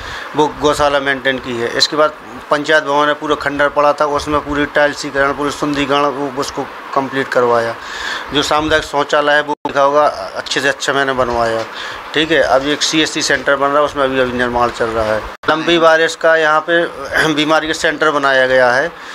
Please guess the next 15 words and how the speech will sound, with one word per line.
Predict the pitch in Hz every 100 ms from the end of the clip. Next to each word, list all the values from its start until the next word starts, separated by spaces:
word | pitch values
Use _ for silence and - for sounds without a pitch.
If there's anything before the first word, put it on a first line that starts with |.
| - - -
जो | 135 143
यहाँ | 143 143 147
नवीन | 151 156 156
मंडी | 151 147 143 123
है | 151 180 - -
उसमें | 127 147 151
रखे | 139 135
गए | 135
हैं, | 147
तो | 156
अगर | 156 151
पास | 143 147
के | 139
जितने | 147 147 -
भी | 147